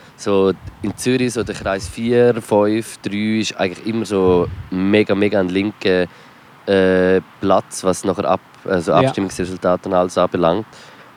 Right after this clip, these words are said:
Speaker 1: Und sogar dort ist es angenommen worden, irgend zwar fünfzig, also irgendwie einundfünfzig zu neunundvierzig oder so. Aber finde ich dann irgendwie schon noch krass. Ich glaub, da hat man so
Speaker 2: Ja, man hat halt zu fest auf dem,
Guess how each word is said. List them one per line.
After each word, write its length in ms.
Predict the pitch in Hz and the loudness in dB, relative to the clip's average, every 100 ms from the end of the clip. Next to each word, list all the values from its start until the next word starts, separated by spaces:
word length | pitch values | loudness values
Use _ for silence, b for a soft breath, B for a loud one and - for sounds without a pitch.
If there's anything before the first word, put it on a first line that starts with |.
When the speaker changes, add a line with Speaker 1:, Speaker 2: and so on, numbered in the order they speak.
| - - | -14 -6
Speaker 1:
Und 180 | 95 | -6
sogar 260 | - 95 82 - | -6 -4 -4 0
dort 180 | 95 135 - - - - | 2 2 0 -20 -20 -12
ist 180 | 123 - | -10 -8
es 60 | - | 0
angenommen 360 | 104 117 123 | 0 2 0
worden, 120 | 107 101 | 0 0
irgend 180 | 98 92 | -2 0
zwar 200 | 98 92 | 0 0
fünfzig, 720 | - 123 139 - - - - | 0 0 0 -10 -14 -8 -6
also 160 | 92 | -2
irgendwie 200 | 98 92 | 0 2
einundfünfzig 600 | 80 104 107 104 104 - - | 2 2 0 -2 -4 -6 -6
zu 120 | 101 | -2
neunundvierzig 640 | 104 101 - 113 127 - | 0 0 0 -2 -2 -8
oder 140 | 120 | -10
so. 340 | - 123 123 151 B B B B - - - | -2 2 4 2 B B B B -20 -20 -6
Aber 160 | 82 78 | -6 -6
finde 280 | - 82 | -6 -4
ich 40 | 82 | -2
dann 120 | 80 | -2
irgendwie 260 | 80 82 78 | 0 0 0
schon 160 | 113 | 0
noch 80 | 147 | 0
krass. 280 | - 113 - | 2 0 0
Ich 80 | 82 | -2
glaub, 160 | 85 | 0
da 100 | - | 2
hat 80 | 92 | -2
man 80 | 87 | -2
so 540 | 82 104 110 113 113 107 B B B B B B | -2 2 4 4 2 0 B B B B B B
Speaker 2:
Ja, 80 | 165 | 4
man 160 | 180 196 | 6 6
hat 160 | 175 170 | 4 2
halt 220 | 170 - | 2 0
zu 140 | - | -2
fest 360 | 170 175 - - | 2 2 0 -2
auf 220 | 180 - | -4 -2
dem, 360 | - 151 143 | 0 2 4